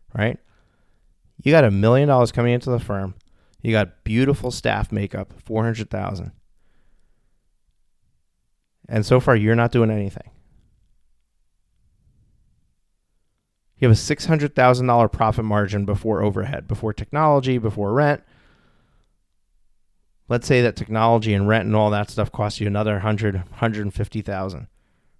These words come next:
right? Now you're at four hundred and fifty thousand dollars of profit.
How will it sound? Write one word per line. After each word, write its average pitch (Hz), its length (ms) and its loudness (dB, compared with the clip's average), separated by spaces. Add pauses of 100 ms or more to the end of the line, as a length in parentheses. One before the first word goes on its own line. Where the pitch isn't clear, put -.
(100)
right? 113 260 0 (3500)
Now 117 140 0
you're 120 160 4
at - 120 -2
four 135 300 -2
hundred 123 260 -2
and 110 100 -4
fifty 139 280 -4
thousand 101 400 -4
dollars 95 340 -4
of 90 140 -12
profit. - 420 -8